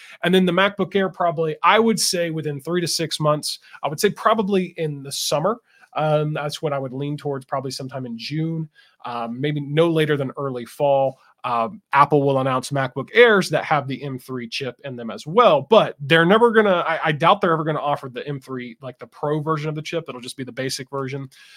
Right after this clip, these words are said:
And so all that to say, uh, the Pro versions will always be, uh, I would say at least six months ahead in terms of the generation of the chip it's got. Um, and obviously it's, it's, it's gonna offer those ports and that higher performance always and all those things. So,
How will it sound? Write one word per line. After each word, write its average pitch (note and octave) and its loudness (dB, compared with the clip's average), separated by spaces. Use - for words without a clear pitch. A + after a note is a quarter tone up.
And G3 -6
so B3+ 6
all A#3+ 6
that G3+ 4
to D#3 -6
say, D3 2
uh, D3+ 0
the D#3+ -2
Pro A#3 6
versions E3 4
will C#3 -2
always D3 -2
be, C3+ -8
uh, B2 -2
I D3 2
would C#3+ -2
say C3 -4
at A#2 -8
least G3 0
six E3+ -4
months D3 -2
ahead D#3 -2
in C3+ -6
terms C#3 -10
of A#2+ -16
the A#2 -16
generation C#3+ -4
of A2 -12
the A2+ -12
chip D3+ -8
it's D3+ -8
got. D3+ -2
Um, C3 -4
and G#3+ 4
obviously F3 2
it's, C#3+ -6
it's, - -10
it's D#3 -10
gonna C#3 -6
offer C#3+ -6
those B2 -10
ports F3 -2
and B2+ -10
that B2 -10
higher C#3+ -4
performance C3 -8
always B2 -6
and A#2+ -12
all A2 -10
those - -18
things. D3 -4
So, - 2